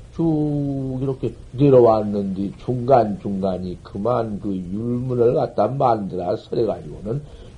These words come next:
기만 갖다 지키고 선법은 배석해 번지고, 이런 놈의 어디 외도법이 있냐, 이 말이야.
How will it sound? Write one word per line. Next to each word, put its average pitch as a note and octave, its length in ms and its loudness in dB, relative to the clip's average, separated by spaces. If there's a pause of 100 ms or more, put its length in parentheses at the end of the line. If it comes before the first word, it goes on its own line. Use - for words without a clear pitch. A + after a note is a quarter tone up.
(100)
기만 C#3+ 680 4
갖다 D#3 420 0
지키고 C#3+ 460 -4
선법은 E3 760 2
배석해 C#3+ 560 8
번지고, G#2 520 -2 (840)
이런 F#3 500 6
놈의 A3+ 480 -2
어디 A3+ 360 -2 (260)
외도법이 F#3+ 680 4
있냐, G3 240 -2
이 - 120 -10
말이야. - 580 -16